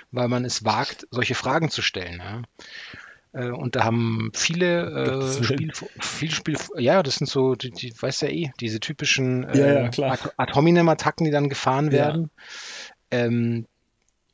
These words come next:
Speaker 1: super schwierig. Ich glaube auch, das ist so ein typisches Phänomen. Ich weiß auch nicht, ehrlich gesagt, ich weiß auch nicht, ob das mit dem, mit,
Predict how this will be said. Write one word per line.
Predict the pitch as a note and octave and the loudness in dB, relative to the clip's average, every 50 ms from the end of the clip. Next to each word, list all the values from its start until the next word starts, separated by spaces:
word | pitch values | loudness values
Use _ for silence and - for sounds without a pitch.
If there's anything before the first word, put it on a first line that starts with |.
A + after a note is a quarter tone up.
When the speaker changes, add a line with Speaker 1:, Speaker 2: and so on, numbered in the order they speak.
| _ _ _ _ _ _ _ _ _ _ _ _ _ _ _ _ _ _ _ _ _ - _ _ | _ _ _ _ _ _ _ _ _ _ _ _ _ _ _ _ _ _ _ _ _ -20 _ _
Speaker 1:
super | - A2+ G#2 - - F#3+ F#3 - G#3+ | -8 -6 -4 -2 -2 0 4 4 6
schwierig. | F#3+ - - F#3 G#3 A#3+ G#3+ E3 - - - - - _ _ _ _ _ _ _ | 6 4 2 2 0 0 0 0 0 -2 -4 -6 -8 _ _ _ _ _ _ _
Ich | - - - _ _ _ - | -16 -16 -16 _ _ _ -4
glaube | - B2 B2 D3 D#3 E3+ - | 2 4 4 4 4 4 2
auch, | D3 D3 D3+ - - | 2 2 0 0 -4
das | - A#2+ B2 | -6 -8 -6
ist | C#3 - | -4 -2
so | - C#3 | -2 -2
ein | C3 | -2
typisches | - - D#3+ - D3+ C#3 C#3+ - | -4 -6 -4 -4 -4 -4 -4 -4
Phänomen. | - - C3+ C3 B2+ A#2+ A#2 A#2+ C3 D3+ E3+ F3 E3+ - _ _ _ _ _ _ _ _ _ _ _ _ _ _ _ _ - | -2 0 2 2 2 2 2 2 2 2 0 0 -2 -4 _ _ _ _ _ _ _ _ _ _ _ _ _ _ _ _ -12
Ich | - - - | -6 0 2
weiß | C3+ E3 F3 | 2 2 2
auch | G3+ D#3 D3+ | 2 0 0
nicht, | F#3 G3 - | -2 -4 -2
ehrlich | - C#3 E3 F3+ - | 0 0 0 2 4
gesagt, | - D#3 E3 D#3+ - | 4 4 4 2 0
ich | - - A#2+ | -4 -2 0
weiß | - - - | 2 2 2
auch | E3 B2 | 0 0
nicht, | B2+ D#3 - E3+ | 0 0 -2 -2
ob | - | -2
das | - D#3 C#3 - | 0 0 0 0
mit | E3+ D#3+ - | 0 -2 -2
dem, | C#3+ C3 C3 C3+ | -2 -4 -4 -4
mit, | C#3 C3 B2+ - - | -4 -4 -4 -6 -8